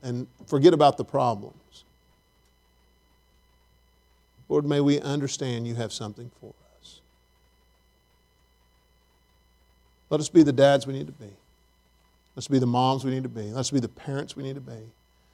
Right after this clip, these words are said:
And all these things are for everybody. Lord, as we look at this father, what an emotional roller coaster he saw. He saw a miracle, and then he s-, heard death, then he saw a miracle. It was all based on his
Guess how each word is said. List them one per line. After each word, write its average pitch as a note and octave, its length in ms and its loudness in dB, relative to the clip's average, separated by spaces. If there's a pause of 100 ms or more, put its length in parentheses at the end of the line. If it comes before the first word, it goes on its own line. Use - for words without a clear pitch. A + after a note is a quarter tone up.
(220)
And D#3 80 2
all A#3+ 240 6
these E3 320 6
things C3+ 340 -2
are A#2 60 -6
for A#2 160 -8
everybody. A2 600 -8 (1200)
Lord, D3+ 160 0
as D3+ 100 0
we D#3 100 6
look D#3+ 160 4
at D#3 80 0
this C#3+ 160 -4
father, A2+ 520 -4 (1160)
what D3+ 100 0
an C#3+ 80 2
emotional D3+ 560 4
roller D3 220 4
coaster B2 340 -4
he A#2 60 -6
saw. A#2 380 -12
He - 800 -20
saw A#2 100 -6
a A2+ 40 -4
miracle, C#3+ 680 4
and A#2+ 100 -2
then A2+ 100 0
he A2 100 -2
s-, - 240 -10
heard A2 480 -4
death, C3+ 600 8
then A#2 100 0
he A#2 80 -2
saw A#2 240 0
a A#2 40 0
miracle. C3 720 0 (1600)
It - 40 -20
was C#3 100 -4
all C#3 180 2
based C#3 380 0
on C#3 140 -4
his C#3 300 -2